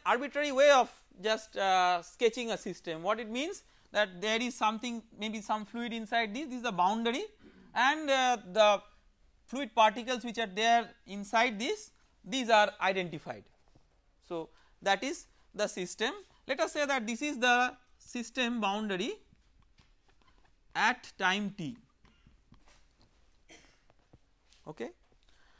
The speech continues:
Now, let us consider a small time interval of delta t.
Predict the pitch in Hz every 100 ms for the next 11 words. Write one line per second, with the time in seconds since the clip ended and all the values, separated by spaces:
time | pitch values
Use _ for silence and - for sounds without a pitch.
0 | _ - 302 247 285 262 311 - 254 247
1 | 302 285 226 392 359 _ - 202 214 226
2 | 294 285 220 240 240 226 226 214 208 170
3 | 160 151 143 127